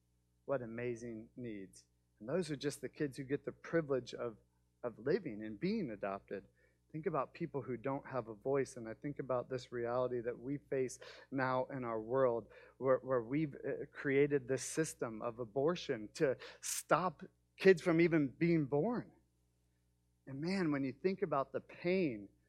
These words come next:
that that causes, when you think about vulnerability, what's more vulnerable than an unborn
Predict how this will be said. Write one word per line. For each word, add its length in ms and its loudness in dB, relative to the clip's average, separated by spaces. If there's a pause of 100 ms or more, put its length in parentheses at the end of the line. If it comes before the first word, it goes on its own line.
(440)
that 140 -4
that 220 4 (180)
causes, 640 -2 (800)
when 100 -6
you 120 -8
think 200 -2
about 300 0 (720)
vulnerability, 840 -2 (1400)
what's 280 -4
more 420 -4 (260)
vulnerable 600 -6 (1080)
than 160 -6
an 200 -10
unborn 520 -6